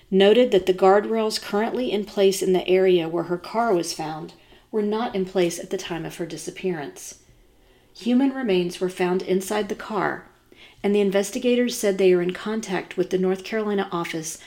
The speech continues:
of the Chief Medical Examiner and will work to have a D N A analysis of the remains complete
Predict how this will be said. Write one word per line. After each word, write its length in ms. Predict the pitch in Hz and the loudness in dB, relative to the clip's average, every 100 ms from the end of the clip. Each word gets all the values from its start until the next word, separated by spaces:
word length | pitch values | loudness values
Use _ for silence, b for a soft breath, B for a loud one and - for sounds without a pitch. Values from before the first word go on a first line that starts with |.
| B B | B B
of 180 | 190 175 | 0 2
the 80 | 185 | 0
Chief 320 | - 202 202 | 0 -2 -2
Medical 360 | 202 202 180 175 | -2 -2 -2 -2
Examiner 680 | 170 175 165 156 151 156 B B B B | -4 -6 -6 -8 -10 -14 B B B B
and 160 | 208 214 | 0 4
will 140 | 208 | 4
work 320 | 196 214 233 | 4 2 -2
to 100 | - | -10
have 180 | 185 190 | -6 -4
a 40 | |
D 280 | 175 190 196 | -4 -2 0
N 100 | 208 | 2
A 140 | 180 180 | 2 0
analysis 720 | 165 170 175 156 170 160 - | -2 -4 -4 -4 -6 -6 -6
of 180 | 180 175 | -6 -4
the 100 | 190 | -2
remains 500 | 190 165 156 156 - | -2 -4 -8 -10 -10
complete 680 | 185 180 - 196 - - | -8 -6 0 -2 -2 -12